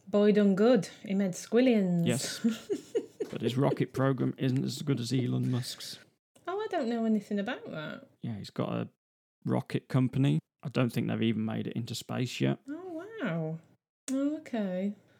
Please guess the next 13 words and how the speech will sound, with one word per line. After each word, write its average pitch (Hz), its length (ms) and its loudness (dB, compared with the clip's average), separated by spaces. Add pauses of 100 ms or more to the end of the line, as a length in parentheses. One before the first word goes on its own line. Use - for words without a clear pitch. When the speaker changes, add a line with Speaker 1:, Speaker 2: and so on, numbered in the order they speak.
(240)
Speaker 1:
No, 233 160 0
I 226 100 2
have 247 220 0
seen 226 540 4
a 202 400 2 (120)
few 208 200 2
bits - 400 -6
of, 180 180 -4 (120)
um, 170 440 0 (680)
what - 160 -12
Elon 180 360 2
Musk, - 420 -4 (300)
uh, 175 440 -4